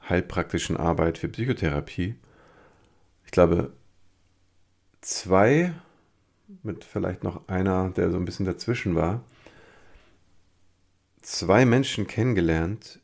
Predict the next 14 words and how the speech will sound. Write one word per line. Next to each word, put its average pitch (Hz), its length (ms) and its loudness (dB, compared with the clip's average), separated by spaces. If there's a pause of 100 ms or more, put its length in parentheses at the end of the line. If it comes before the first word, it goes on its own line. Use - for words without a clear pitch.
die 98 200 -4
mit 98 200 2
diesem 92 200 -4
Phänomen 87 720 0
zu - 160 -10
tun 135 380 -2
haben, 107 480 -4 (880)
dass - 460 -2
sie 95 360 -2
eigentlich 107 440 -2
keine, 127 500 0 (2250)
ja, 95 280 4
keine 92 340 2
Gefühlswechsel, - 920 -4